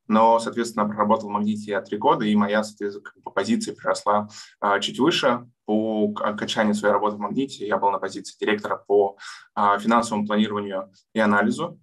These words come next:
да, то есть это покрывало в целом всё финансовое планирование, включая стратегическое планирование,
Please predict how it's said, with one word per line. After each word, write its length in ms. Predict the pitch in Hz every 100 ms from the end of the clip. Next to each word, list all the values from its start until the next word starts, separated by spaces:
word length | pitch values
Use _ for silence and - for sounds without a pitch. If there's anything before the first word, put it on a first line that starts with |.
| -
да, 140 | 107
то 80 | 104
есть 160 | 101 107
это 160 | 110
покрывало 480 | 107 - 107 104 98
в 40 | -
целом 280 | 113 104
всё 220 | 104 - 104
финансовое 420 | 104 104 101 98
планирование, 460 | 104 143 165 151
включая 320 | - 117 113 110
стратегическое 680 | - 107 104 107 - -
планирование, 680 | - 104 104 104 98 95 98